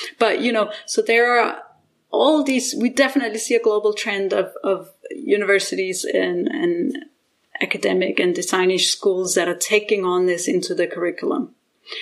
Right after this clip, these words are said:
But we have been, we've been training the staff we have ourselves, because at, when we started, there was not really, you know,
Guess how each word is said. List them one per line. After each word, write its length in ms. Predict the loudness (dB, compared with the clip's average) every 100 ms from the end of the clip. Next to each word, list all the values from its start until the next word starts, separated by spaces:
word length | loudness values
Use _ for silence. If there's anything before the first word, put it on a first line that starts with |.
| -14 _
But 460 | 2 2 -2 -14 _ _ _
we 320 | 0 4 4
have 280 | 4 2 4
been, 440 | 2 2 -4 -8 -14 _ _ _ _ _ 0
we've 180 | 2
been 160 | 2 0
training 520 | 0 -2 0 -2 -4
the 80 | -4
staff 440 | -2 0 0 0
we 140 | 0 0
have 200 | 0 -2
ourselves, 720 | -2 0 0 0 -2 -6 -8 -6
because 300 | -2 0 -2 -2
at, 300 | -4 -4 0
when 220 | 0 0
we 80 | -2
started, 400 | 0 0 0 -2
there 120 | 0
was 540 | 0 0 -2 -2 -6 -6
not 520 | -4 -2 2 2 2
really, 380 | 2 2 2 -2
you 280 | -4 0 2
know, 300 | 2 0